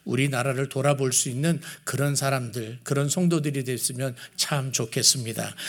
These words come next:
하나님이 더 이상 기다릴 수 없다고 하십니다. 십사 절 말씀, 이제 성경, 여러분 성경 보세요. "내가 오랫동안 조용하며 잠잠하고 참았으나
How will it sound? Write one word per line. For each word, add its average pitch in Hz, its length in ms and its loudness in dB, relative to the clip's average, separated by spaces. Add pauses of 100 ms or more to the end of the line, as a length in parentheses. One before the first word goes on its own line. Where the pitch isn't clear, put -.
(120)
하나님이 220 480 6
더 - 180 4
이상 180 460 6
기다릴 139 460 0
수 131 420 2
없다고 123 580 0
하십니다. 110 540 -4 (160)
십사 214 320 8
절 196 160 10
말씀, 160 300 8
이제 135 160 4
성경, 226 340 6
여러분 170 300 8
성경 175 320 4
보세요. 131 340 -2 (240)
"내가 147 240 8
오랫동안 180 540 8
조용하며 156 500 6
잠잠하고 143 840 2
참았으나 123 800 4